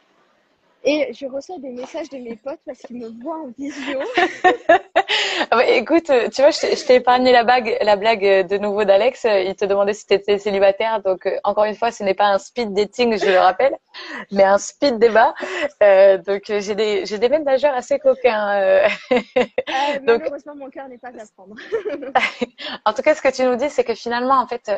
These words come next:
Speaker 2: euh, dans l'idée, ce n'est pas dangereux, en fait, finalement, d'enseigner le savoir se sauver, enfin, l'initiation à l'eau, tout ça à l'enfant. Le tout, c'est qu'à partir du moment où on est, en fait, on, on est calme, serein et qu'on accompagne, en fait, de
Speaker 1: Oui.
Speaker 2: façon confiante, le bébé va tout de suite associer, finalement, euh,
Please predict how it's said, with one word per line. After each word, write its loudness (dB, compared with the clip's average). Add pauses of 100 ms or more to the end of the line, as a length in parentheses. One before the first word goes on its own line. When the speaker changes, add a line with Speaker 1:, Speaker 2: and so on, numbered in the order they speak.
(420)
Speaker 2:
euh, 2
dans 0
l'idée, 0
ce -8
n'est -4
pas -2
dangereux, -2
en -2
fait, -10
finalement, -8
d'enseigner -8
le -10
savoir -8
se -16
sauver, -2
enfin, -4
l'initiation -6
à 0
l'eau, -4
tout -16
ça 2
à 2
l'enfant. -6 (420)
Le -4
tout, -6
c'est -8
qu'à -4
partir -10
du -14
moment -6
où -2
on -4
est, -6
en -10
fait, -10
on, -16 (100)
on -10
est -6 (340)
calme, 0
serein -6
et -6
qu'on -10
accompagne, -8
en -12
fait, -10
de -12
Speaker 1:
Oui. -14
Speaker 2:
façon -12 (160)
confiante, -4 (340)
le -4
bébé 2
va 0 (200)
tout -12
de -8
suite -4
associer, 0
finalement, -4
euh, -6